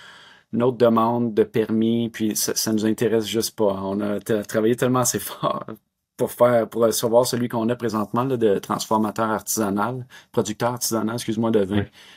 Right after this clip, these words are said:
Speaker 1: que ça nous intéresse pas de, d'autres démarches, là, pour un autre, euh, permis.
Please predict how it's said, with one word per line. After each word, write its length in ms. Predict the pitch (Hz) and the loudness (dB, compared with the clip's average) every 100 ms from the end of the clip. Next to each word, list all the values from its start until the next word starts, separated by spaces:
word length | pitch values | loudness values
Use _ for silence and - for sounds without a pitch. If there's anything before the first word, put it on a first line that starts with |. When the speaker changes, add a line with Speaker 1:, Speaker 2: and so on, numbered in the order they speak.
| _ | _
Speaker 1:
que 160 | - 107 | -2 -2
ça 160 | - 110 | 0 0
nous 140 | 104 | 0
intéresse 340 | 110 110 104 | 0 0 -2
pas 120 | - 120 | 0 0
de, 180 | 107 | 0
d'autres 280 | 101 104 107 | 2 0 2
démarches, 500 | 104 95 98 101 - | 2 0 0 -4 -8
là, 60 | 98 | -8
pour 180 | - 98 | -6 -4
un 140 | 98 | -2
autre, 320 | 104 - 104 | -2 -2 -4
euh, 80 | 98 | -4
permis. 440 | - 101 104 123 | -4 -4 -2 -4